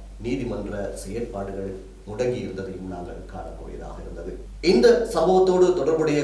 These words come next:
குற்றவாளிகள் உடனடியாக கைது செய்யப்பட்டு சட்டத்தின் முன் நிறுத்தப்பட வேண்டும்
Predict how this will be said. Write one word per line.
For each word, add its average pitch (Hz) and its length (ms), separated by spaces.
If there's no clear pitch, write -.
குற்றவாளிகள் 143 680
உடனடியாக 151 600
கைது 143 280
செய்யப்பட்டு 131 480
சட்டத்தின் 127 520
முன் 117 260
நிறுத்தப்பட - 460
வேண்டும் 98 280